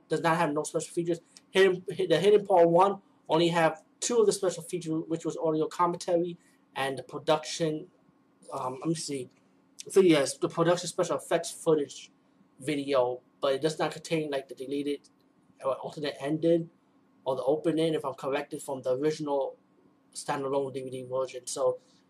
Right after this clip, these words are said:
uh, I would say pick both, you know, in my opinion. If you, if you're a fan of the Hidden movies,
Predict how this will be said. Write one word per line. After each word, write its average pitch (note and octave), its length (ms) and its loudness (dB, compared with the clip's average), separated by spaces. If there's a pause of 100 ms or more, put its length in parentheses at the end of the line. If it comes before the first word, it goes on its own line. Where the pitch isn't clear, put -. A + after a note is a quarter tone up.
(240)
uh, C#3+ 280 4 (100)
I F#3 80 6
would B3+ 120 4
say A#3 200 4
pick C#3+ 320 -4
both, D3 460 2
you C3+ 160 -4
know, C3+ 140 0
in B2+ 80 -6
my B2+ 120 2
opinion. C3 380 -6
If D#3 80 -8
you, G3 100 -6
if G#3 140 4
you're A#3 80 8
a B3+ 40 2
fan F3+ 260 0
of D#3+ 120 0
the D3+ 60 0
Hidden D3+ 320 0
movies, B2+ 400 -14